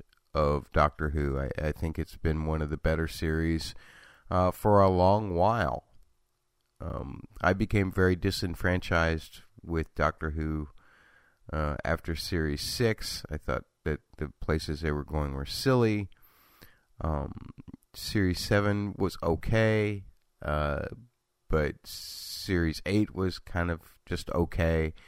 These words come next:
Uh, and then this series has just been, uh, pretty much home runs, uh, every time episodes have come to bat. I loved, for the most part, the, uh, the two-part format. We only had one standalone,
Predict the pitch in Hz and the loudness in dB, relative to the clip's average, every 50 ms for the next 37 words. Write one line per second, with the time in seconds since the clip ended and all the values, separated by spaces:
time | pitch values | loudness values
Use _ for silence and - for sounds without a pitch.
0 | - - - - _ _ - - 85 85 82 - - 87 87 87 87 85 - - | -20 -20 -20 -20 _ _ -4 0 0 0 0 0 0 -2 0 0 -2 -4 -4 -2
1 | - 95 95 95 95 85 80 - 101 113 127 - - - 104 92 87 87 85 85 | 2 2 2 2 2 -2 -2 0 2 2 2 0 -2 0 0 2 2 4 2 2
2 | 80 - - 85 82 - - - 87 80 - - - - 92 85 82 80 82 85 | 0 0 -2 -4 -4 -4 -6 -4 -4 -4 -4 -6 -6 -2 0 2 2 0 0 -4
3 | - - - 101 - - - - - - - 120 139 151 143 110 95 90 - - | -6 -8 -6 -4 -4 -4 -4 -6 -6 -2 -2 -2 -2 -2 -2 -2 -2 -2 -2 -2
4 | - 98 98 98 92 87 90 95 101 98 85 80 78 - - - - - - - | 0 2 2 2 2 4 4 4 4 4 2 0 -4 -6 -8 -12 -14 -20 -20 -20
5 | - - - - _ _ - 107 92 87 85 - - 92 95 92 95 92 - - | -20 -20 -20 -20 _ _ -4 0 0 2 0 0 0 -2 0 0 0 0 0 2
6 | 87 90 90 87 87 87 87 87 82 - - 92 - - 92 - - 87 85 85 | 2 4 4 4 2 2 0 -2 -4 -4 -4 -4 -4 -4 -6 -2 -2 -2 -2 -2
7 | 87 82 - - 87 82 82 80 76 - 92 92 90 80 - _ - - 80 80 | -6 -8 -4 -2 -2 -2 -2 -2 -2 0 0 0 0 0 -2 _ -4 -2 -2 -2
8 | 85 87 95 98 104 107 110 113 117 110 - - - - - _ - - 101 95 | 0 2 4 6 6 6 6 6 4 2 -2 -8 -8 -8 -10 _ -6 -2 -2 0
9 | 92 87 87 92 95 92 - - - 90 90 90 87 - - _ - 78 76 73 | 0 2 2 2 2 2 0 2 4 4 4 4 2 0 -4 _ -4 -4 -4 -4
10 | 78 - - - - 69 67 - - _ _ - - 71 - - - 104 95 - | -6 -8 -8 -6 -4 -4 -4 -6 -8 _ _ -8 -6 -6 -6 -4 -4 -2 0 2
11 | - 92 85 - - - - - 95 95 92 95 90 87 71 - 80 82 82 80 | 2 2 2 0 -4 -8 -2 0 0 2 2 2 0 0 0 -2 -2 0 0 0
12 | 78 78 76 78 73 71 78 76 85 95 101 101 104 98 - - - - 98 95 | 0 0 0 -2 -4 -4 -4 -4 -2 0 0 0 -2 -2 -6 -6 -6 -4 -4 -2
13 | 98 98 95 95 90 90 92 95 92 92 92 92 | -2 -2 0 0 0 2 2 2 0 0 -2 -4